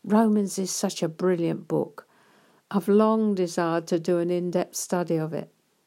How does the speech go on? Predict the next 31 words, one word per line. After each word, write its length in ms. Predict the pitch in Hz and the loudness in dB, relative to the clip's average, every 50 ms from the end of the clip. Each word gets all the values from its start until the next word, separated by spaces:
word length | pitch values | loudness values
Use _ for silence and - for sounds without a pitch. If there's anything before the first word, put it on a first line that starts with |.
| _ _ _ _ _ _ _ - - _ _ _ _ _ _ _ _ _ _ _ _ _ - | _ _ _ _ _ _ _ -20 -20 _ _ _ _ _ _ _ _ _ _ _ _ _ 0
Watchman 500 | - 294 - - - - 277 247 233 226 | 2 2 2 0 -2 0 2 2 4 4
Nee 280 | 247 247 226 202 180 | 4 2 2 0 0
wrote 320 | 160 180 202 208 202 202 - | 0 2 2 2 2 0 -2
a 60 | 190 | -2
book 260 | 190 220 240 240 - | 0 0 0 2 0
about 400 | 196 - 165 156 160 165 160 - | -2 -2 -2 -2 -2 -2 -2 -2
it 100 | 180 - | -2 -2
entitled 640 | 175 180 180 - - 190 196 196 - - 175 165 - | -2 -2 -2 -2 -2 0 0 0 -2 -4 -10 -6 -2
The 120 | - 190 | -2 0
Normal 420 | 196 202 214 214 214 208 208 202 202 | 2 4 4 2 2 2 0 0 -2
Christian 500 | - - 214 208 214 - - 196 202 202 | -2 -2 -4 -4 -4 -4 -4 -2 0 0
Life. 340 | 214 196 160 160 175 - _ _ - - - _ - | 0 0 0 -2 -6 -8 _ _ -20 -20 -12 _ -6
If 160 | 196 - - | -4 -2 0
you 160 | 254 285 269 | 2 2 2
read 320 | 240 247 262 254 233 196 | 2 2 2 2 2 2
it, 220 | 156 151 165 - - | 2 0 0 0 -2
you 100 | 190 190 | -2 0
may 240 | 185 185 185 190 190 | 0 0 0 -2 -2
find 420 | - - 202 196 190 185 185 185 | 0 0 0 2 2 0 0 -2
it 120 | 185 - | -2 0
is 180 | - 190 196 - | 0 0 -2 -2
far 380 | - - - 254 240 240 254 247 | -8 -2 2 2 4 4 2 0
from 260 | - - 190 185 185 | -2 -2 -2 0 0
normal 480 | 180 170 165 160 156 147 143 147 151 - _ _ _ _ _ _ _ - | 2 2 2 0 0 -2 -4 -4 -6 -10 _ _ _ _ _ _ _ -2
as 220 | - 185 175 170 | 0 0 2 2
regards 420 | 180 170 170 190 180 185 180 180 - | 0 0 2 2 0 0 0 -2 -4
the 80 | 175 | -2
life 360 | 170 175 170 170 175 170 - | -2 -2 -2 -2 -4 -4 -2
you 80 | 170 165 | -4 -4
currently 540 | 160 - 196 190 196 196 - - 165 165 160 | -2 -2 -2 -2 -2 -2 -2 -2 -2 -2 -2
live, 360 | 170 185 175 143 - - _ | 0 -2 -2 -4 -6 -10 _